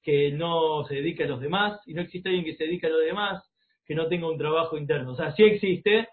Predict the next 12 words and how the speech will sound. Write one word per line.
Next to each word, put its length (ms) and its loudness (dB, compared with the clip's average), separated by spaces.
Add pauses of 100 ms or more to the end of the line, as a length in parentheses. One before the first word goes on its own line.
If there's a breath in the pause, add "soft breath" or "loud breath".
(120)
lamentablemente, 1000 -2 (640)
pero 300 4
no, 180 -2 (200)
no 100 0
debería, 640 4
no, 320 0
no 180 0
es 160 0
real, 400 2
no 80 -6
es 100 -8
auténtico. 540 -10